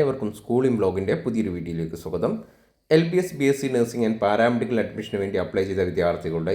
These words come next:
ഇൻഡെക്സ് മാർക്ക് കഴിഞ്ഞ ദിവസം പ്രസിദ്ധീകരിച്ചതാണ്. ഇനി ഓരോരുത്തരുടെയും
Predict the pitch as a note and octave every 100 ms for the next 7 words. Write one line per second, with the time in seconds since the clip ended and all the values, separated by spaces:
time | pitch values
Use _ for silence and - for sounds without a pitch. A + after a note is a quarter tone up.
0 | G2 F2+ E2 - F2+ E2 - F2+ E2+ F2
1 | E2 D#2 F#2 F2+ - - E2+ E2 E2 D2+
2 | D2+ F2+ A3 - _ C#3+ D3+ - B2+ C3
3 | C#3 C3+ B2+ A#2 A2+ A2+